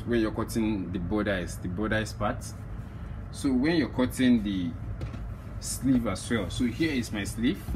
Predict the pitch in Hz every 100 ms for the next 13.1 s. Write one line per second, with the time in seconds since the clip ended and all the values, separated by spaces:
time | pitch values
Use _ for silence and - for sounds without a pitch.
0 | - - - - - - - - - -
1 | - - - - - - 92 104 123 117
2 | 92 87 - - 110 120 147 - - -
3 | - - 101 - 110 113 113 110 101 107
4 | 113 104 98 95 104 101 104 - 104 98
5 | 90 85 98 104 120 - - - - -
6 | - - - - 98 101 - - 95 -
7 | 95 90 90 90 - 90 98 - - -
8 | 87 87 98 98 104 - - - - -
9 | - - - 87 85 92 95 - 92 78
10 | - - - - - - - - - -
11 | - - - - - - - - - -
12 | - - - - - - - - - -